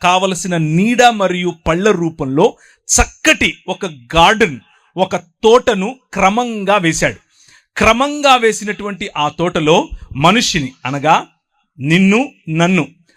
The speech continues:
మనుష్యులనందులో ఉంచి, ఆ మూడు పదాలు, లేకపోతే మూడు రకాలుగా వారికి ఒక మాట చెప్పాడు. వారిని తన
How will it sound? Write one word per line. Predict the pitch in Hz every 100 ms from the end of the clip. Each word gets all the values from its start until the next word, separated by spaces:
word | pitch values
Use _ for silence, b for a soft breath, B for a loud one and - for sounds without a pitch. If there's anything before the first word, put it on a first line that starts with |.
| _
మనుష్యులనందులో | 131 165 233 277 - 254 233 202 190 180 160
ఉంచి, | 139 147 - 294 381 b b b b -
ఆ | 156
మూడు | 175 170 185 233 302 294
పదాలు, | - 196 190 233 208 156 190
లేకపోతే | 214 233
మూడు | 185 190 247 269
రకాలుగా | 226 185 180 254 269 294 220 175 - _
వారికి | 160 175 180 165 214
ఒక | 233 175
మాట | 143 147 175
చెప్పాడు. | - 156 - 127 _ _ _ _ -
వారిని | 127 170 233 254 254
తన | 262 202 196 254